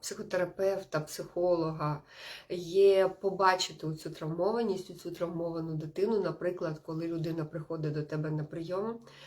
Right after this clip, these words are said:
і щось з цим зробити. І кожна людина, яка приходить до мене на прийом, і я можу побачити в ній травмовану дитину, е, я можу присвоїти цій людині титул герой,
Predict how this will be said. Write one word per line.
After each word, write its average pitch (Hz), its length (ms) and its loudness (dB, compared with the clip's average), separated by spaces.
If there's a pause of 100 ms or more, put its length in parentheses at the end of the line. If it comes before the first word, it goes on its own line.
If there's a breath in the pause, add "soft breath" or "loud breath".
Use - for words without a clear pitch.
(420 loud breath)
і 202 100 -6
щось 190 260 6
з 190 80 -2
цим 180 220 2
зробити. 175 680 0 (420)
І 196 180 -6
кожна 202 360 4
людина, 208 560 0 (140)
яка 180 440 -2
приходить 180 500 -2
до 165 100 0
мене 165 260 2
на 165 120 -4
прийом, 175 640 -2
і 180 160 -8
я 180 340 -6
можу 180 420 4
побачити 165 640 -6
в 151 120 -4
ній 165 240 -4
травмовану 160 640 -6
дитину, 311 640 0 (640 loud breath)
е, 190 500 -2
я 202 260 -4 (500)
можу 190 800 0
присвоїти 180 720 -4
цій 196 340 -6
людині 196 440 0
титул 185 380 -2
герой, 175 580 -2